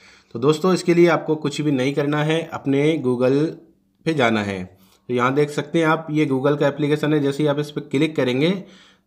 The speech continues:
तो यहाँ पर आपको दिखाई देगा एक सर्च बार। तो यहाँ सर्च बार में आपको यहाँ पर टाइप करना है ट्रेंड्स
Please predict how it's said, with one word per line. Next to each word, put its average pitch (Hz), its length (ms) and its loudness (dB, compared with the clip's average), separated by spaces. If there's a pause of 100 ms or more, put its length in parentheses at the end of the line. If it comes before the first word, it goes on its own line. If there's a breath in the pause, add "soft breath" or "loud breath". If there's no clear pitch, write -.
तो 143 240 2
यहाँ 127 260 0
पर 139 160 2
आपको 131 240 2
दिखाई 127 280 0
देगा 123 240 -2
एक 151 140 0
सर्च 147 300 -2
बार। 95 420 -2 (360 soft breath)
तो 131 100 0
यहाँ 170 240 2
सर्च 170 340 0
बार 151 220 6
में 160 160 2
आपको 135 400 -2
यहाँ 131 240 0
पर 147 180 -4 (100)
टाइप 143 340 0
करना 123 280 0
है 131 240 -2 (680 soft breath)
ट्रेंड्स 131 540 0